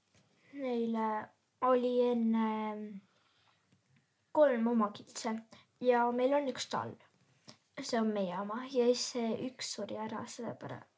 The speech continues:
ma ei, täpselt ei tea, miks, aga ta suri ära. Ja siis, kui ta oli juba ammu surnud, siis alles, alles siis ma sain teada,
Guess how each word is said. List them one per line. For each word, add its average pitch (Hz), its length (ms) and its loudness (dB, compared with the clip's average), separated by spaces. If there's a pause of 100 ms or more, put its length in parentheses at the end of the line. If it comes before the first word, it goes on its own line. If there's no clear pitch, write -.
ma 240 200 -2
ei, 262 120 -2
täpselt 262 440 -8
ei 226 120 -4
tea, 233 120 0
miks, 233 420 -4
aga - 340 -10 (1400)
ta 226 200 -4 (400)
suri 202 360 -6
ära. - 260 -8 (1400)
Ja - 120 -4
siis, 277 200 -4
kui 302 160 -2
ta 247 120 0
oli 240 100 2
juba 226 300 -2
ammu 233 280 -2
surnud, - 540 -8
siis - 300 -10
alles, 208 400 -6 (240)
alles 226 300 2
siis - 200 -10
ma - 100 -16
sain 196 220 -6
teada, 202 400 -6